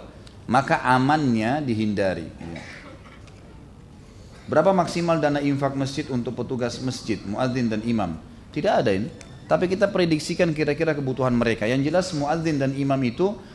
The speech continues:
adalah orang yang sangat pantas untuk dihormati.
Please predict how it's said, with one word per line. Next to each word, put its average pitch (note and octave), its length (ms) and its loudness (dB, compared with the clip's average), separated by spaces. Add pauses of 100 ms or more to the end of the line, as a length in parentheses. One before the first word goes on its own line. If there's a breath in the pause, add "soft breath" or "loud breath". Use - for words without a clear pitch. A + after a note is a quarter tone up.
(120 loud breath)
adalah C#3 320 2
orang D#3 320 2
yang C#3+ 240 0
sangat F3+ 640 0
pantas D#3 720 2
untuk C#3 320 2
dihormati. A2 880 2